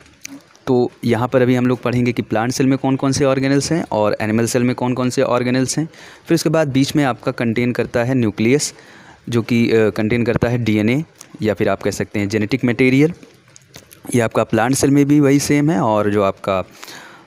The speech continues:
अ, animal cell है उसमें भी, अ, आपका nucleus है जिसके अंदर, अ, जो genetic material है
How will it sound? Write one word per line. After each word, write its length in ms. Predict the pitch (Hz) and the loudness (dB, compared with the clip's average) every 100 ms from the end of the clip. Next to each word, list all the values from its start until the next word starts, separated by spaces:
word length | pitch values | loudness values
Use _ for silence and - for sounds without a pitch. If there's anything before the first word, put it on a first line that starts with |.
| 107 | -4
अ, 180 | 95 - | -4 -2
animal 260 | 120 127 143 | -2 2 2
cell 220 | - 107 | 2 0
है 120 | 120 - - | -2 -4 -6
उसमें 320 | 117 117 107 | -4 -2 0
भी, 160 | 139 196 - - | -2 -4 -10 -8
अ, 40 | 110 | -2
आपका 460 | 104 95 - 120 - 113 | 0 0 -4 -8 -6 -2
nucleus 480 | 110 117 120 135 | -2 0 0 2
है 60 | 147 | 0
जिसके 220 | 117 - | 0 -2
अंदर, 220 | 104 104 | -2 0
अ, 440 | 135 190 104 95 92 - - - - - - | -2 -4 -6 -4 -4 -8 -20 -20 -20 -20 -6
जो 100 | 110 101 123 _ _ - | -4 -4 -10 _ _ -4
genetic 320 | 131 135 127 117 | 0 2 0 0
material 400 | 107 107 104 110 | 0 0 0 0
है 120 | 156 | -2